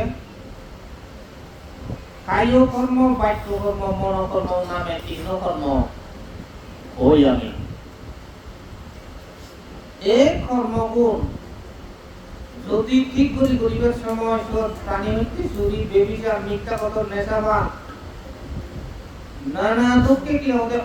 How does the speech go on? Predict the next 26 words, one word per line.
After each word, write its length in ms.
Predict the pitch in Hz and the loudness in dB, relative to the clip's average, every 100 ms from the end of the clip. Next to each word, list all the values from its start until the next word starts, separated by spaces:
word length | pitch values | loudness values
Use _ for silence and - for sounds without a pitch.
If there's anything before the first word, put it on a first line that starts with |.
| 202 | 2
অকুশল 360 | 202 196 226 247 | 0 0 -2 -2
বাদ 140 | 220 208 | -2 -2
দিলে 120 | 202 196 | -2 -4
যদি 160 | 190 185 | -4 -6
কুশলান 480 | - 185 208 208 208 196 - | -6 -4 0 4 4 2 -2
অর্জন 260 | 165 160 165 156 | -2 0 -2 2
করি 140 | 151 151 | 2 4
দিয়ে 140 | 156 165 | 4 4
হয়, 260 | 170 180 151 - - - - - - - - - - - - - - - - - - - - - | 4 4 4 2 -6 -14 -14 -12 -10 -10 -10 -14 -12 -12 -8 -8 -8 -12 -14 -14 -14 -16 -16 -6
তাহলে 340 | - 381 370 359 - | 2 4 4 4 2
কর্মবতী 580 | 320 302 302 302 170 196 175 | -2 -2 0 0 0 0 2
হয়ে 160 | 156 | 2
গেল। 140 | 151 131 123 - - - - - - - - - - - - - - - - | 2 2 0 -6 -10 -8 -8 -10 -14 -12 -10 -10 -12 -14 -10 -10 -10 -10 0
কর্মগুণ 520 | 185 208 240 254 294 | 2 4 4 4 4
যদি 160 | 302 302 294 | 4 4 4
ঠিক 120 | 302 | 4
হইতে 220 | 262 262 262 254 | 6 6 4 2
হয়, 240 | 254 277 277 220 | 4 4 4 2
কর্মর 360 | 233 233 240 240 | 0 0 0 0
ফল 160 | 285 302 262 | 2 4 4
অতি 200 | 254 277 269 | 4 4 4
হয় 240 | 269 302 453 - - - - - - - - 156 | 4 4 0 -4 -10 -12 -12 -14 -14 -14 -8 -2
এবং 180 | 180 208 214 | 0 0 -2
সে 100 | - 214 208 | -2 0 2
মানুষ 220 | 196 185 - 208 247 311 - - - - - - - - - - - | 0 0 2 6 6 6 2 -6 -8 -10 -12 -16 -16 -16 -16 -10 4
গম 180 | 156 | 4